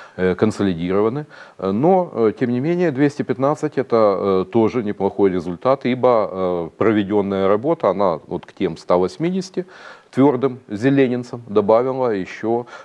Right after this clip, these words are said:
э, тридцать пять штыков. Ну и всё остальное. Понятно, что там, э, э, скандальный, э, так, э, э, попытались сделать скандал из голосования «Батькивщины». Я тут ничего такого, э,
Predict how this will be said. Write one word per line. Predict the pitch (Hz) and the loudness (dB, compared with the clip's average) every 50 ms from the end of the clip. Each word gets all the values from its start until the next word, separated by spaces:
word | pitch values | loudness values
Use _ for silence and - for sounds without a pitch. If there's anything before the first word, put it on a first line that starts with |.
| - - | -8 -4
э, | 85 85 85 82 82 82 80 80 78 - | 0 0 2 2 2 2 0 -2 -2 -4
тридцать | - 98 98 - - - | -4 -6 -6 -6 -8 -8
пять | - - 92 90 87 - - 95 - | -4 -2 -2 -2 -2 -4 -10 -16 -16
штыков. | - - - - - - 52 - - - - - - _ | -12 -10 -10 -10 -8 -8 -10 -10 -12 -16 -20 -20 -8 _
Ну | - 175 233 | 2 2 2
и | 226 | 2
всё | 185 - 175 170 | 2 2 2 2
остальное. | 156 - - - 113 92 80 71 62 - | 2 0 -2 -4 -4 -4 -6 -10 -12 -10
Понятно, | - - 120 160 190 196 - 120 | -6 -4 -2 -2 -2 -2 -4 -6
что | - - 107 | -6 -6 -4
там, | 98 - 101 95 92 90 | 0 0 0 0 0 -2
э, | 90 92 92 92 90 87 82 85 87 90 | -2 -2 0 0 0 -2 -4 -6 -8 -8
э, | 90 90 90 90 90 85 82 | -6 -4 -2 -2 -2 -4 -4
скандальный, | - - 113 104 95 101 95 90 87 87 87 85 80 80 | -2 -2 0 2 2 2 2 0 -2 -6 -8 -8 -10 -10
э, | 82 85 85 82 82 82 80 80 78 71 - | -8 -6 -6 -4 -4 -4 -4 -6 -6 -8 -8
так, | - 71 69 - - | -8 -8 -8 -6 -4
э, | 87 87 82 73 90 85 87 85 85 85 82 78 - - | -4 -4 -2 -2 -2 -2 -2 -2 -4 -4 -6 -10 -12 -14
э, | - 82 80 80 80 78 76 78 76 71 - 90 85 73 | -12 -10 -10 -8 -10 -10 -12 -14 -16 -12 -10 -8 -4 -4
попытались | - 80 - 92 73 95 90 85 82 80 | -2 -2 -2 -2 -2 -2 -2 -2 -4 -8
сделать | 78 80 90 87 82 82 78 | -6 -6 -4 -4 -4 -6 -10
скандал | - - 85 85 82 87 82 80 80 | -10 -10 -10 -6 -4 -2 -2 -2 -4
из | 80 73 | -6 -8
голосования | 80 87 87 87 87 - 95 90 90 87 85 90 90 85 - - - - - - - | -8 -8 -8 -8 -6 -4 -2 0 0 0 -2 -4 -8 -10 -12 -16 -20 -20 -18 -8 -2
«Батькивщины». | 92 98 92 - - 123 - - - 208 196 190 180 | -2 -2 0 -2 -4 -6 -4 -4 -2 -2 0 0 0
Я | 160 147 147 | 0 0 -2
тут | - 120 - - - - | -2 -4 -8 -8 -6 -4
ничего | 117 117 110 - - 120 117 113 107 | -2 -2 -2 0 2 4 4 4 4
такого, | 101 - 95 - 104 98 95 92 92 - - - - - - - - | 2 0 -2 2 4 4 6 4 2 0 -6 -16 -18 -16 -18 -18 -12
э, | - 87 92 92 92 90 87 87 87 87 85 82 76 82 78 80 78 76 | -6 -2 2 2 4 4 2 2 0 0 -2 -2 -4 -8 -12 -12 -14 -16